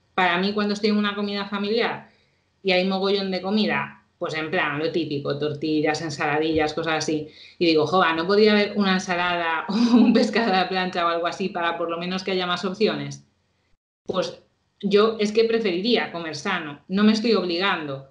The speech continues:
Ahora, si después de la comida hay un postre, que a mí también me gusta el dulce, y ese día me quiero permitir tomarme un trozo de tarta, pues claro que me lo voy a tomar, por supuesto. Yo sé que es algo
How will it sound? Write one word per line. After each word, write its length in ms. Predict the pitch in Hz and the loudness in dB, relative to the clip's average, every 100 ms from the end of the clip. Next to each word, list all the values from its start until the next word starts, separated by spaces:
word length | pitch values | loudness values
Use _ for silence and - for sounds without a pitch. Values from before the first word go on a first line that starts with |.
| _ - | _ -2
Ahora, 460 | 190 196 147 139 - | 0 2 -2 -10 -10
si 220 | - 208 | 0 2
después 340 | 185 214 247 | 2 0 0
de 80 | 247 | 0
la 120 | 240 | -2
comida 340 | 233 247 214 165 | -2 -4 -2 -2
hay 140 | 202 | 0
un 140 | 208 | 0
postre, 500 | 220 214 - 147 139 | 2 2 0 -6 -6
que 80 | - | -4
a 60 | 165 | -2
mí 340 | 190 208 - - | -2 -4 -10 -12
también 280 | - 185 196 | -4 -2 -2
me 80 | 196 | 0
gusta 280 | 202 202 190 | 0 0 0
el 80 | 214 | 0
dulce, 380 | 214 - 139 196 | 0 0 -6 0
y 120 | 196 | 0
ese 160 | 196 | 2
día 180 | 208 202 | 0 0
me 140 | 147 143 | -2 -4
quiero 200 | 170 180 | -4 -2
permitir 520 | 190 190 208 185 - | -2 -2 0 0 0
tomarme 260 | 156 175 190 | -4 -2 -2
un 60 | |
trozo 160 | 196 196 | -2 -2
de 100 | 190 | -2
tarta, 420 | 202 202 285 - - _ | -2 -4 -8 -10 -18 _
pues 140 | 180 - | -4 0
claro 200 | 175 170 | 2 2
que 80 | 202 | 0
me 100 | 175 | 0
lo 60 | |
voy 100 | 160 | -2
a 100 | 139 | -4
tomar, 280 | 139 147 202 | -4 -4 -2
por 120 | 185 | -4
supuesto. 600 | 151 143 202 - 156 - | -4 -4 -4 -4 -10 -10
Yo 200 | 190 185 | -2 0
sé 180 | 196 185 | 2 2
que 420 | 196 175 170 - _ _ - | 2 2 0 -6 _ _ -2
es 220 | 202 196 | -2 0
algo 280 | - 190 190 | 0 2 2